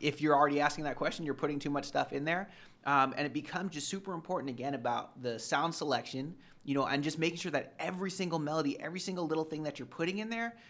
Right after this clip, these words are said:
is super dope and, and spending the time on it. And way better to have, you know, the drums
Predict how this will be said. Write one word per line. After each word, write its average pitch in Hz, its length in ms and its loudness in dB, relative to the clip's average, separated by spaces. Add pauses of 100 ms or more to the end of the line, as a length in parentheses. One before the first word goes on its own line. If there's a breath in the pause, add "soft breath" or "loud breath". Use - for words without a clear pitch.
(260 soft breath)
is 147 160 -2
super 127 260 0
dope - 240 -6 (140)
and, 123 300 -8
and 135 120 0
spending 156 360 0
the 139 40 -2
time 131 300 0
on 107 140 -6
it. - 100 -12
And 123 240 -6
way 170 320 4
better 160 240 4
to 139 80 0
have, 131 340 2 (240 loud breath)
you 143 140 -2
know, 110 340 -2
the - 80 -10
drums 175 580 4